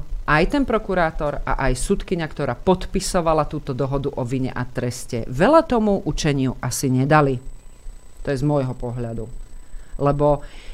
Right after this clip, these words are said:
i, i, ako dobre, okej, súďme a trestne stíhajme ľudí. Poprvé za to, čo urobili, ak je to trestný čin, a bude im dožičený, e, zákonný súdny proces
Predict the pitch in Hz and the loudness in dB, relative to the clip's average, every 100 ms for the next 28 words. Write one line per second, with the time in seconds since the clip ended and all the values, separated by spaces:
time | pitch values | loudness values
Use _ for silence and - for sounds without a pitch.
0 | - - - - 208 196 196 - - - | -10 -10 -10 -2 0 2 -2 -6 -4 -4
1 | - - - - - - 170 - 185 202 | -6 -8 -8 -8 -6 0 2 8 10 10
2 | 156 135 - 160 - 165 131 135 - - | 10 4 2 0 4 2 2 -2 -8 0
3 | - 151 147 160 180 214 127 156 156 - | 4 6 6 4 4 2 0 0 0 0
4 | 139 - 147 143 139 135 127 127 107 - | -2 0 0 2 2 2 0 -2 -6 -4
5 | 160 143 127 120 131 135 123 139 117 123 | -2 0 -2 -2 -2 -2 -2 -2 -2 -4
6 | 123 147 180 269 - - - 165 156 139 | -2 0 0 0 -4 -12 0 2 2 0
7 | 127 131 - 151 139 - 170 196 226 - | -2 -4 -4 -2 -4 -4 -2 -2 -2 -8
8 | - - - - 117 120 156 165 180 151 | -20 -20 -8 -2 0 0 0 2 4 4
9 | 147 151 156 - 151 147 143 143 143 - | 2 0 -2 0 0 2 2 0 0 -2
10 | 139 139 139 135 139 135 139 143 160 143 | 0 0 0 0 0 2 2 2 0 0
11 | 143 139 139 - 147 135 143 156 156 - | 0 -2 -4 -4 -4 -2 -2 -2 -4 -4
12 | 113 - | -6 -6